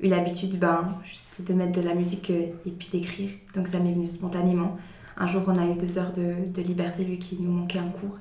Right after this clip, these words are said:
et je me suis dit, ben, c'est l'opportunité de, de le faire là. J'ai mis, euh, de la musique, euh, dans mon casque, et puis j'ai écrit. Donc ce slam a été construit en une heure,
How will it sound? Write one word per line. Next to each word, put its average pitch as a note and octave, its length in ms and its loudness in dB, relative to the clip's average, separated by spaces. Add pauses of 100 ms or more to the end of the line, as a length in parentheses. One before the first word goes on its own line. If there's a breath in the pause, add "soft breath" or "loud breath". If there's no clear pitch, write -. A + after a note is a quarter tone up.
et G3 40 -6
je F#3+ 100 -4
me F3+ 60 0
suis F3+ 160 -8
dit, F3 60 -6
ben, E3+ 200 -6
c'est - 180 -8
l'opportunité F3+ 640 -2
de, F3 220 0 (440 loud breath)
de G3 60 4
le F3+ 40 4
faire F3+ 220 2
là. E3+ 200 0 (240)
J'ai - 160 -2
mis, F#3 240 4
euh, F3+ 60 2 (200)
de - 80 -10
la F3 40 0
musique, F3+ 400 0
euh, F3+ 40 -4 (500)
dans F3+ 160 -2
mon E3 60 -2
casque, E3 540 -4
et - 20 -4
puis F3+ 220 -6
j'ai E3+ 160 0
écrit. - 320 -6 (180)
Donc F3 180 0
ce F3 120 -4
slam F3+ 340 2 (420)
a F3 60 -4
été E3+ 420 -2 (100)
construit F#3+ 320 -2
en F#3+ 80 6
une F#3+ 140 6
heure, F3+ 200 2